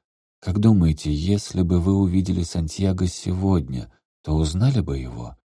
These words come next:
Акино на секунду задумался, его карие глаза скользнули по доктору Максу и остановились на девушке. Он пожал плечами.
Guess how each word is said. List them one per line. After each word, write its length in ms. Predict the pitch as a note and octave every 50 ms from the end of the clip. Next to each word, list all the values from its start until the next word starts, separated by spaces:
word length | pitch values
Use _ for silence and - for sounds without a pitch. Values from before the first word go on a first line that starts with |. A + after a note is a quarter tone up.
| _ _ _ _ _ _ _ _ _ _ _
Акино 380 | D2+ D2 - - G2 G2 G#2+ A2+
на 120 | A2+ A2
секунду 480 | G#2 - - - - - G2 G2+ G#2+ G#2
задумался, 840 | F#2+ G#2+ G2+ F2 D#2+ E2 D#2+ D#2+ D#2 D#2+ E2 F2 - - - -
его 360 | D2+ D2+ D2 D#2 D#2 D#2 D#2
карие 380 | D2+ - E2 E2 E2 D#2+ D#2 D2+
глаза 520 | D2 D2+ D2+ D2 D2 C#2+ D2 D#2+ E2+ F#2
скользнули 640 | F#2+ - - E2+ D#2 D2 D2+ D2 D#2 E2 E2+ E2 D#2+
по 160 | D#2 - D2
доктору 480 | D2 D2 D#2 D2 - - - D2 D2 D2
Максу 640 | D2 D2 D2 D2+ D#2 D#2 - - - - A#1 - - _ _ _ _ _ _
и 80 | - E2+
остановились 800 | F#2 G2 F#2+ - - G2 F2+ F2+ F2 F2+ G2 G#2 A2 A2 - -
на 140 | A2 G#2
девушке. 760 | G2 F#2+ F2 E2 D2+ C2 A#1+ - - - - A2 A2 - - _
Он 200 | - D2+ D2 D#2
пожал 300 | D2+ D2 C#2 C#2+ C#2 C#2
плечами. 680 | - - - C2+ - - - C#2 B1+ B1+ B1 C2 -